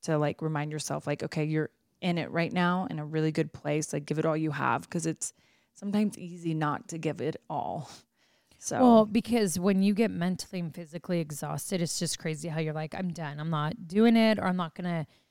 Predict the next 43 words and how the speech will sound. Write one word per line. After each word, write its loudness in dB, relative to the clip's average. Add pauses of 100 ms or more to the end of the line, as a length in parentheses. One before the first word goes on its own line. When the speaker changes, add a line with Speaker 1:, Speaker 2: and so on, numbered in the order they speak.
(300)
Speaker 2:
do 8
more." 2
And -2
if -4
you 0
could -12 (220)
fight -2
through 4
that 6
and 2
remember 2
quotes 0
like -4
these, 2 (540)
then 0
you 2
look 4
back 0
and -2
you 2
go, 2
"You 0
know 0
what? -2 (220)
I -6
gave -2
it 4
all 6
I 2
got, 0
and -4 (180)
damn, 6
was 6
it -4
good." -4 (160)
And 2
whatever 6
else 2
comes -4
out -4
from -10
it. -10
So -8